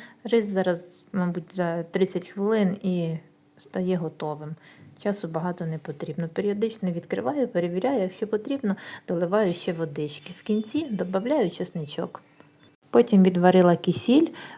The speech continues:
готую його дуже часто, так як ягід у нас багато і ми полюбляємо його пити. Якщо вам подобаються мої відео,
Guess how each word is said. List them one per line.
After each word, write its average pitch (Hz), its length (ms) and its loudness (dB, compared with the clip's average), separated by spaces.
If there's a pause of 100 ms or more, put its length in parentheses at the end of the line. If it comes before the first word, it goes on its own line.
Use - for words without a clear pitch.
готую 202 480 10
його 175 420 8
дуже 165 280 4
часто, 262 400 4
так 190 200 -2
як 170 180 2
ягід 175 300 4
у 170 40 4
нас 160 220 2
багато 214 480 4 (120)
і 302 60 -2
ми 226 140 6
полюбляємо 160 800 4
його 160 200 0
пити. 165 320 -4 (760)
Якщо 214 340 2
вам 190 140 6
подобаються 175 640 4
мої 170 260 4
відео, 196 400 6